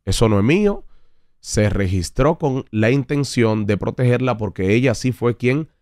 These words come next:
la popularizó. Aclaro, mi intención no es coger una frase. Yo he pegado cincuenta mil frases y nunca las he registrado porque al final eso es una marca.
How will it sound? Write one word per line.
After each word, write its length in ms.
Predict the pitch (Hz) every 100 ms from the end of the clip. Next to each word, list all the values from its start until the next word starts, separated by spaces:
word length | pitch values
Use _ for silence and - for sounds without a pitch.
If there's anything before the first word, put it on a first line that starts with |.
| _ _ -
la 320 | 98 101 123
popularizó. 800 | 110 90 95 85 78 - 76 _ _ _ _ _ _ _
Aclaro, 580 | 95 - 156 156 139 - _ _
mi 100 | 101
intención 540 | 104 95 92 90 110 117
no 80 | 120
es 60 |
coger 180 | 110 107
una 160 | 110 117
frase. 480 | 170 165 139 147 - _ _
Yo 180 | 98 113
he 20 |
pegado 400 | 107 117 117 117
cincuenta 520 | 110 107 95 101 95
mil 200 | 95 113
frases 480 | - 160 175 - 139 - _ -
y 100 | 101
nunca 540 | 113 139 143 147 - _ _ -
las 280 | 98 - -
he 80 | 107
registrado 760 | 107 104 120 - 175 139 117
porque 240 | 127 131 143
al 80 | 131
final 320 | 143 117 107
eso 160 | 104
es 60 | 117
una 160 | 113 107
marca. 460 | 110 98 - 104